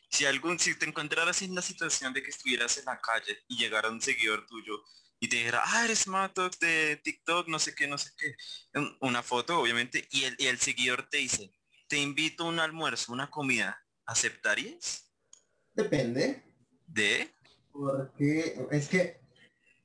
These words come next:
Speaker 2: o sea, si me dice, por ejemplo, yo soy muy reservado en aspectos de que, bueno, reservado y también quisquilloso en aspectos de que me digan, "Oye", por ejemplo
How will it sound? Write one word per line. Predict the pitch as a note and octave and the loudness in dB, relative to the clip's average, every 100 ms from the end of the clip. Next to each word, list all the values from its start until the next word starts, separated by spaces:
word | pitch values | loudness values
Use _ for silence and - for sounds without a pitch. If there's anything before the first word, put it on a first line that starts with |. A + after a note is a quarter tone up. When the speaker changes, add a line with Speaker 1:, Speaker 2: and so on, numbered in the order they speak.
| _ _ _ _ _ _ _ _ - | _ _ _ _ _ _ _ _ 2
Speaker 2:
o | G#3 | 4
sea, | G3+ G3 | 6 4
si | G#3 | 4
me | G#3 G3 | 6 6
dice, | G#3 A#3 - A#3+ A3 - | 6 4 4 4 2 2
por | F3 | 2
ejemplo, | F3 F#3 D#3+ B2 A#2+ - _ _ _ _ _ - | 4 2 2 0 -2 -14 _ _ _ _ _ 0
yo | D#3 G#3+ | 4 4
soy | A#3 B3 | 4 2
muy | G3+ G#3+ | 4 2
reservado | G#3+ A3+ F#3 C#3+ D#3+ E3 A3+ | 0 2 2 4 4 2 2
en | G3 D#3+ | 0 0
aspectos | C3 - - - G#3 F3 | 0 0 0 0 0 0
de | C3+ C3 | 0 0
que, | - B2+ B2 A#2 | 2 2 2 0
bueno, | D3 C#3+ C3+ | 2 2 2
reservado | B2+ - A#2 C3+ F3+ A3 | 0 0 2 2 2 4
y | D#3 B2+ | 4 2
también | B2+ A2+ C#3 D3 C#3 C3 - | -2 0 2 4 2 -2 -2
quisquilloso | D3 C#3 - C3 C3 C3 D#3+ - - - - | 0 0 0 2 4 2 -2 -6 -20 -20 -4
en | C3 | 0
aspectos | C3+ - C#3 - D#3 C3+ | 2 2 -2 2 2 4
de | C3+ - | 0 2
que | C3+ C3 | 2 2
me | B2 B2+ | 2 4
digan, | C#3 C3+ B2+ A#2 | 4 4 0 2
"Oye", | A3 A#3+ F#3 C#3 | 2 4 2 0
por | - D3+ | -2 -2
ejemplo | D3 F#3+ F#3 D#3 B2+ A#2+ | 0 0 2 4 2 0